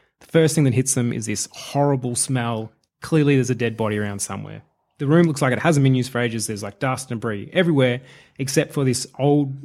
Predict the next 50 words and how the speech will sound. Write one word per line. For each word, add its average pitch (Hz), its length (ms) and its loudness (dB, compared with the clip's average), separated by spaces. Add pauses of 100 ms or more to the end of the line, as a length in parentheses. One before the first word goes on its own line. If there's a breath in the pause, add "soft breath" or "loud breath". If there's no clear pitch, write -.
flagstone 147 680 2
in 143 60 4
the 143 40 2
middle 143 140 4
of 135 80 2
the 139 80 4
room 139 240 2
that 131 100 0
has 117 140 -4
this 117 180 -8
ring 123 480 -2
sticking 120 320 -6
from 110 240 -10
it. - 180 -12 (420)
The 123 100 -4
idea 110 260 -4
that 104 80 -6
you 123 80 -14
can 98 120 -10
pull - 200 -10
it - 80 -14
up. - 140 -14 (160)
Sherlock 147 280 4
turns 139 220 4
to 135 80 0
Musgrave. 117 360 -2
He's 101 100 -8
like, 101 180 -4
"Now 156 220 4
might 127 180 2
be 120 80 0
a 113 40 -2
good 117 200 -4
time 107 180 -6
to - 100 -10
call 101 140 -4
the 101 80 -8
police - 340 -10
because - 160 -8
I 101 60 -4
think 147 240 0
we've 120 140 -4
found 101 260 -6
our 90 80 -8
butler." - 460 -14 (360)
Cut 120 220 -2
to 107 280 -6
two 151 200 2
police 139 220 4
officers 117 500 0